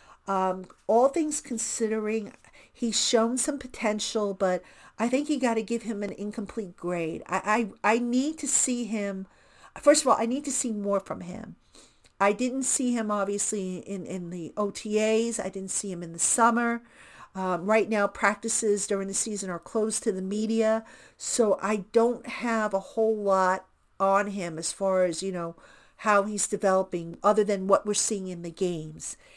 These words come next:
And I think he's gonna take a big step from this year to next year if he stays healthy. So, um, kind of an incomplete, uh, grade for me on,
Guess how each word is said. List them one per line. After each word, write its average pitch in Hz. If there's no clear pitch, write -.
And 185
I 185
think 214
he's 226
gonna 208
take 220
a 185
big 247
step -
from 190
this 220
year 214
to 208
next 202
year 160
if 208
he 214
stays 196
healthy. 180
So, 175
um, 175
kind 320
of 262
an 233
incomplete, 202
uh, 160
grade 185
for 190
me 175
on, 175